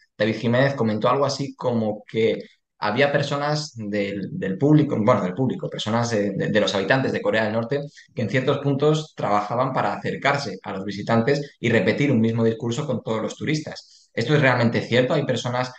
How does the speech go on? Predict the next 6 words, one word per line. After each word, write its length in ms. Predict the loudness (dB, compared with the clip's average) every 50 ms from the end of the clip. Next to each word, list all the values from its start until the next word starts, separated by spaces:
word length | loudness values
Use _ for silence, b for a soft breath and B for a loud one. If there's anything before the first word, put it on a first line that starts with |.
| B B
asalariadas 800 | -6 -4 -4 -2 0 0 0 2 4 4 4 4 4 2 -2 -2
que 100 | -6 -8
se 120 | -6 -6
dedican 360 | -4 -4 -4 -4 -2 -2 -2 -2
a 60 | -4
acercarse 720 | -4 -4 -6 -6 -4 0 0 0 0 0 -2 -6 -8